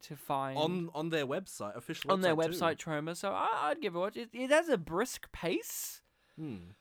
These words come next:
Speaker 1: But, like, I was shocked to find it was actually an hour and a half. I thought this was, like, a seventy-five minute long movie. You
Speaker 2: Yeah,
Speaker 1: know, like,
Speaker 2: no, feature length,
Speaker 1: feature
Speaker 2: hundred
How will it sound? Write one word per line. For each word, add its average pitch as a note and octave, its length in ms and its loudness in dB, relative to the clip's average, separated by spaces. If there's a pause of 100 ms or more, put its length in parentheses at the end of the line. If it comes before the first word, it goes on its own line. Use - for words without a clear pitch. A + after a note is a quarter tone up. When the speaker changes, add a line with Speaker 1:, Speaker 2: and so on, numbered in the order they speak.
(320)
Speaker 1:
But, - 100 -4
like, A3+ 160 4
I A#3+ 40 6
was A#3+ 120 4
shocked A3+ 260 4
to A3 80 0
find F#3+ 240 6
it F#3+ 40 0
was F3 100 -6
actually F3+ 220 -2
an D3+ 80 -2
hour E3 160 6
and D#3 100 0
a - 20 0
half. D3 300 2
I G3 80 2
thought F3+ 200 -2
this D#3+ 160 -8
was, D#3+ 160 -6
like, D#3+ 160 0
a C#3+ 200 -2
seventy-five D#3+ 1000 -2
minute E3 200 -4
long D3+ 220 0
movie. D3 420 -2
You G#3 380 -6
Speaker 2:
Yeah, D3 80 0
Speaker 1:
know, D3 60 0
like, C#3+ 180 0
Speaker 2:
no, F#3 60 -6
feature - 320 -10
length, C#3+ 300 -10
Speaker 1:
feature C4 300 -6
Speaker 2:
hundred A3 60 0